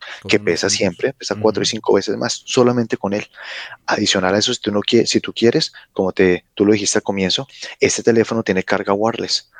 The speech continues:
Speaker 2: así que tú lo puedes cargar vía wireless sin ningún problema. Así que tienes dos posibilidades de cargarlo,
Speaker 1: Wow.
Speaker 2: pero todo entre lo mismo, ¿no? Todo va orientado a algo muy importante, ecosistema. El
Speaker 1: Ujú.
Speaker 2: ecosistema que vive en tu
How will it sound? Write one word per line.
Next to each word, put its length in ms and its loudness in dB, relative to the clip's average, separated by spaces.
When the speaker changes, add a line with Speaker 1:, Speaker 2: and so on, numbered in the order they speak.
Speaker 2:
así 180 -2
que 120 -2
tú 120 2
lo 120 4
puedes 260 2
cargar 380 0
vía 180 2
wireless 380 0
sin 140 -4
ningún 200 -12
problema. 320 -2
Así 100 -8
que 100 -2
tienes 200 0
dos 180 0
posibilidades 340 2
de 100 -2
cargarlo, 460 -2
Speaker 1:
Wow. 80 -14
Speaker 2:
pero 180 4
todo 200 -2
entre 180 -2
lo 100 2
mismo, 280 -12
¿no? 60 -20
Todo 220 4
va 80 6
orientado 640 0
a 140 -4
algo 180 -6
muy 80 -2
importante, 600 -4
ecosistema. 760 -4
El 140 2
Speaker 1:
Ujú. 20 0
Speaker 2:
ecosistema 600 -2
que 160 2
vive 340 -2
en 220 -2
tu 280 -2